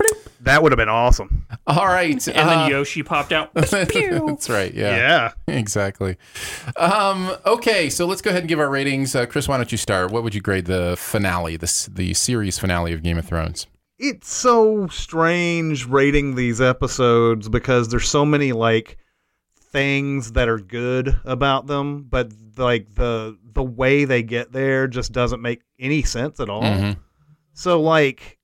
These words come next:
Speaker 1: yeah, it, this episode, I feel like if you, if, <laughs> if you somehow were able to disconnect it from the rest of the entire
Speaker 2: <laughs>
Speaker 1: series,
Speaker 2: Yeah.
Speaker 1: it's an awesome episode.
Speaker 2: Okay.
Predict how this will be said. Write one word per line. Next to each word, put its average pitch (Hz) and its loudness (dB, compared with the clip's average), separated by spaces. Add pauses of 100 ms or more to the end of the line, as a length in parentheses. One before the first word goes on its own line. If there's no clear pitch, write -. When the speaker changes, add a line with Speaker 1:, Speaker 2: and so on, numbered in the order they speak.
(220)
Speaker 1:
yeah, 151 -8 (120)
it, 165 -8
this 214 2
episode, 139 0
I 139 -10
feel 220 -2
like 156 -2 (680)
if 180 -12
you, 165 4 (100)
if, 151 -4 (140)
<laughs> - - (360)
if 208 4
you 208 0
somehow 247 4
were 190 6
able 190 6
to 175 -2
disconnect 208 0
it - -2
from 208 0
the 180 2
rest 170 0
of 175 -4
the 165 0
entire 175 2
Speaker 2:
<laughs> - 0
Speaker 1:
series, 151 2
Speaker 2:
Yeah. 104 0 (280)
Speaker 1:
it's 247 -2
an 269 6
awesome 226 4
episode. 127 0
Speaker 2:
Okay. 196 0